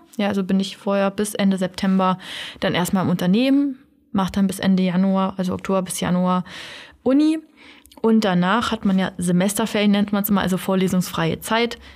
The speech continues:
Da bin ich dann wieder im Unternehmen, bis es im April dann wieder losgeht mit der Uni-Zeit. Wie gesagt, komplettes drittes Studienjahr ist man eh raus, haben wir schon gesagt. Ähm, die I H K oder die H W K-Prüfung, je nachdem, was es für eine Ausbildung ist,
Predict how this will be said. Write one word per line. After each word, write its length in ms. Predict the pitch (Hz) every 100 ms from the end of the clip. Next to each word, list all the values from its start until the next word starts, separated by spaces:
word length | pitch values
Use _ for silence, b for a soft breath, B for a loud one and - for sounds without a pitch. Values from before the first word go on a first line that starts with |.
| B
Da 120 | 190
bin 120 | 185 196
ich 80 |
dann 160 | 190 190
wieder 140 | 180
im 100 | 160
Unternehmen, 440 | 175 170 170 214 220
bis 140 | 214
es 120 | -
im 100 | -
April 560 | 175 - - 196 208 202 - -
dann 220 | 190 185
wieder 180 | 185 175
losgeht 540 | 170 170 - 185 -
mit 180 | 185 185
der 200 | 185 - -
Uni-Zeit. 680 | 226 226 208 - 175 156 160 - _
Wie 80 | -
gesagt, 240 | 196 190 196
komplettes 420 | 202 202 196 -
drittes 240 | 196 190
Studienjahr 460 | - 190 190 190 180
ist 100 | -
man 140 | 180
eh 140 | 175 175
raus, 200 | 180 196
haben 120 | 185
wir 60 |
schon 200 | 175 185
gesagt. 480 | 170 160 139 - - B B B B B B B B _ _
Ähm, 300 | 202 202 202
die 260 | 196 190 214
I 160 | 233
H 160 | 226 226
K 360 | 226 226 214 208
oder 220 | 196 190
die 180 | 180 170
H 180 | 180 208
W 80 |
K-Prüfung, 640 | 220 214 208 - 202 214 196
je 140 | 185
nachdem, 280 | 185 180 185
was 140 | 180 196
es 80 |
für 120 | - 185
eine 120 | 185
Ausbildung 520 | 180 - 190 190 185
ist, 280 | 185 185